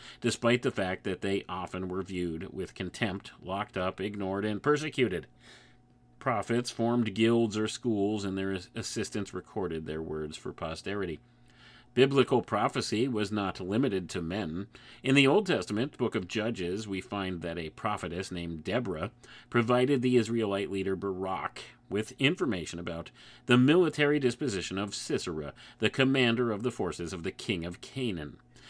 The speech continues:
Sisera's forces were routed, and thus Deborah, using psychic intelligence,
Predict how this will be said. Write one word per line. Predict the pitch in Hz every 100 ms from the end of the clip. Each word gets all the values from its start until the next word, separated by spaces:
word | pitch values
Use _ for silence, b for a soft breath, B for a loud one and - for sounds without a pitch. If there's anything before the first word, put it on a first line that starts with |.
| B -
Sisera's | - 139 131 113 104
forces | - 120 90 - 107 127
were | 104
routed, | 110 107 107 92 110 117
and | 98
thus | 117 110
Deborah, | 98 110 123 92 85
using | 113 95 98 95
psychic | 85 - 113 110 120 113
intelligence, | 101 107 113 92 95